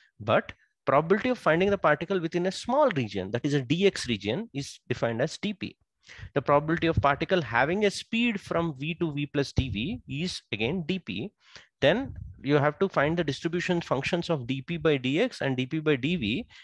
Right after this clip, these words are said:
and plot them against x and v respectively. So the first two options, if you carefully observe, is the probability distribution over space versus space. And the second one is probability distribution over the speed f-, uh, function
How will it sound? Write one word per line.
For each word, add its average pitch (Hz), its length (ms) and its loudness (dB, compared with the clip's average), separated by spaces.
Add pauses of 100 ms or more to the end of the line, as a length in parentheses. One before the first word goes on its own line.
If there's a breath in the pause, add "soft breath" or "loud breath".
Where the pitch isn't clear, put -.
(120)
and 127 180 0
plot 131 300 2
them 165 160 4
against 147 480 -2
x 147 240 -2
and 170 180 4
v 214 220 -2
respectively. 110 920 -4 (340 soft breath)
So 151 120 -2
the 147 60 2
first 214 340 2
two 277 100 0
options, - 380 0
if 143 80 -6
you - 80 -10
carefully 185 400 0
observe, 131 440 2 (220 loud breath)
is 143 120 0
the 156 80 2
probability 175 540 2
distribution 165 540 -2
over 143 140 0
space - 540 0 (180)
versus 120 320 0
space. - 640 -4 (1040 soft breath)
And 143 220 4
the 147 60 2
second 202 320 2
one 214 160 0
is 180 140 -4
probability 156 440 -2
distribution 156 440 -4
over 147 140 4
the 135 160 0
speed 226 400 -2
f-, - 260 -12
uh, 92 140 -4
function 156 540 -4